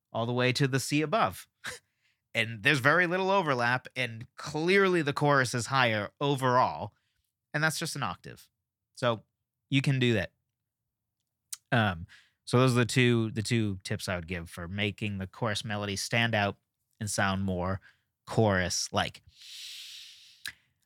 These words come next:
I'm really having trouble figuring out what to write about. I feel like nothing interesting has happened to me, and I just don't really have any stories to tell that are emotional at all.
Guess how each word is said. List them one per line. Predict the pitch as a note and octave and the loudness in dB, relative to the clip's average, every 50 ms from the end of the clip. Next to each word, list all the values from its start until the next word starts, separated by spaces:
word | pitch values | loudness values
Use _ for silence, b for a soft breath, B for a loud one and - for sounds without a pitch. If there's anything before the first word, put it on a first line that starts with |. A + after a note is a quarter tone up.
| _ _ - | _ _ 6
I'm | - B2+ D3 E3+ F#3 G3 F#3 F#3+ - _ - | 6 8 8 8 6 4 2 0 -2 _ -6
really | C3 A#2 C#3 E3 F3+ F3+ F#3 F#3+ F#3 F3 E3 D#3 - _ - | 0 2 4 4 6 4 4 4 4 2 2 0 -2 _ -6
having | - - D3 C#3+ C#3+ C#3 D3 D3 C#3+ | 0 4 6 6 6 6 4 2 0
trouble | C3+ - - B2+ A2 G2+ G2+ G2 F#2+ F#2+ | -2 0 2 2 2 4 2 0 -2 -2
figuring | - - C#3+ C#3+ C3+ C#3 C#3 C#3 C3+ A#2+ | -2 0 2 2 4 4 2 2 4 4
out | A2+ A2+ A2 G#2 - | 4 4 4 2 0
what | G2+ G#2 A2 A2 - - | -2 -2 0 0 -2 -2
to | - - A#2 | -4 -6 -4
write | G2+ G2+ F#2 F#2 | -2 0 -2 -2
about. | F2+ D#2+ E2 D2+ - _ _ _ _ - | -2 -4 -8 -10 -10 _ _ _ _ -8
I | - | -4
feel | - - E3+ | 0 0 2
like | E3+ D#3+ C#3+ A#2 | 2 2 2 2
nothing | A#2+ A#2 C3 C3+ C#3+ - D#3 D3 C#3 | 2 2 4 4 4 4 2 0 0
interesting | B2 - B2+ B2 - B2+ A2+ - - C3 B2 | 0 -2 -2 -2 0 -2 -2 0 0 2 2
has | A#2+ A#2+ G#2 - | 2 2 2 4
happened | - A2 G#2+ - - A2 G#2+ | 4 4 4 4 0 -4 -2
to | - | -2
me, | A#2 A#2+ A#2 A#2 A#2 - - | 0 2 2 2 2 0 0
and | A2+ | 0
I | A2 G2+ | 0 0
just | G2+ F#2+ F#2 A2+ B2+ C3 C3+ - - _ - | 0 0 2 4 4 4 2 0 -6 _ 0
don't | - A#2 A#2+ B2 - | 2 2 2 2 0
really | - B2+ A#2 A2+ A#2+ A#2+ | 0 0 2 2 2 2
have | A2+ G#2+ G#2+ G2 | 2 2 2 2
any | G2 G2 A#2 A#2 | 2 0 0 0
stories | A2 - - A#2+ A2 G#2 G#2 F#2+ | -2 0 0 2 2 2 0 -2
to | - G2 | -4 -4
tell | - A#2+ G#2+ G#2 G#2+ G2+ | 0 2 2 2 2 2
that | G#2 G2 | 0 0
are | G2 F#2+ F#2+ | 0 0 0
emotional | F#2 F#2 G2 G#2 A2+ A#2+ A#2 - - A#2+ A#2+ A#2 A2+ A2 - | 0 0 2 2 4 4 2 2 0 0 0 0 0 0 -2
at | G2 G2 | -2 -2
all. | F#2 D2+ E2 F2 E2 C#2 B1+ C2 | -2 -2 -2 -2 -4 -6 -8 -12